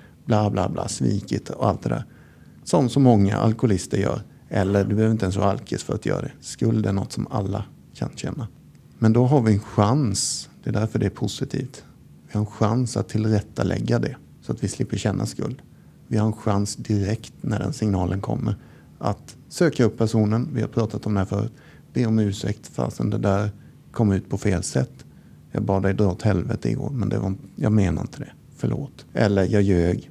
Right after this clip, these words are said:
bla, bla, bla. Då försvinner skulden jättesnabbt. Men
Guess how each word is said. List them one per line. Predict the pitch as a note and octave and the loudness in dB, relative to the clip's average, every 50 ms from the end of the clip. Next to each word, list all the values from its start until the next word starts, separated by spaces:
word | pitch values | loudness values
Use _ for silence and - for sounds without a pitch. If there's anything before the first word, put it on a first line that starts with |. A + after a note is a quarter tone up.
| - - - | -18 -8 -4
bla, | A2+ G#2+ G#2+ G2+ | -2 0 0 0
bla, | - G#2 G2+ - - | 0 0 -2 -2 -4
bla. | - - - - - - - - - | -6 -8 -10 -12 -16 -20 -20 -14 -10
Då | D#3 C3+ | -6 -2
försvinner | - C#3 C#3 - - A2 G#2 A#2 C#3 - | 0 0 0 0 0 -2 0 0 0 -2
skulden | - - - - - - - - - - - - - | 0 -2 -2 -2 -2 -4 -6 -8 -10 -14 -20 -6 -2
jättesnabbt. | - C3 - - - - - - - - - - - - - - - - - - - - - | 0 0 0 -2 -4 -2 -2 -2 -4 -4 -8 -16 -20 -20 -20 -20 -20 -20 -20 -20 -20 -6 0
Men | B2+ A#2+ A#2 A#2 A#2 | 2 4 4 4 2